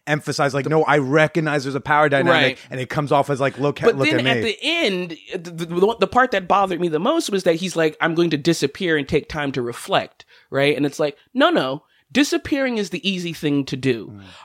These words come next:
Speaker 2: Are you gonna go to a class? You know, are you gonna go to some sort of therapy? Like, what are you going to do to sh-, prove to us that you really are making amends?" You know, 'cause just saying, "Sorry, and I'll, and I'll go away now,"
Speaker 1: Yeah.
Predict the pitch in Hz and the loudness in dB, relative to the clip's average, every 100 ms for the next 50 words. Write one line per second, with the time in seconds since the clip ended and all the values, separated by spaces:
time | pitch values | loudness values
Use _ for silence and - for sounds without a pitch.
0 | - 185 202 220 233 240 220 214 214 190 | 2 4 4 2 2 2 2 2 2 0
1 | 165 - 190 160 117 101 - - _ - | -2 -2 0 0 0 -6 -12 -16 _ -4
2 | 185 165 165 - 190 202 190 202 220 208 | 0 2 2 4 2 2 -2 0 0 2
3 | 208 208 202 - 180 - 175 165 - - | 2 2 -2 -4 -4 -2 -2 -4 -8 0
4 | 233 208 147 - 131 95 - - - 160 | 4 4 4 0 -6 -6 -14 -8 0 0
5 | 156 165 277 330 247 240 233 190 196 202 | 0 0 2 2 0 0 -2 0 0 0
6 | 202 - 190 165 302 277 233 214 156 - | -4 -4 -4 -2 0 0 0 0 0 -2
7 | - - 359 403 - - 131 135 - 175 | -6 0 2 4 2 0 0 -4 -2 -2
8 | 185 170 131 139 147 147 156 - - - | -2 -6 -4 -2 -2 -2 -6 -12 -20 -4
9 | - 185 151 147 160 180 262 - 175 127 | 2 2 2 -2 -2 0 0 -2 -2 -4
10 | 165 160 175 202 254 - 320 311 262 - | -2 0 0 -4 -6 -4 -2 0 -4 2
11 | 247 240 233 185 175 165 165 175 165 196 | 6 6 4 2 0 2 2 2 2 2
12 | 175 160 156 160 135 95 101 104 101 | 2 0 -2 -2 -8 -10 -10 -10 -10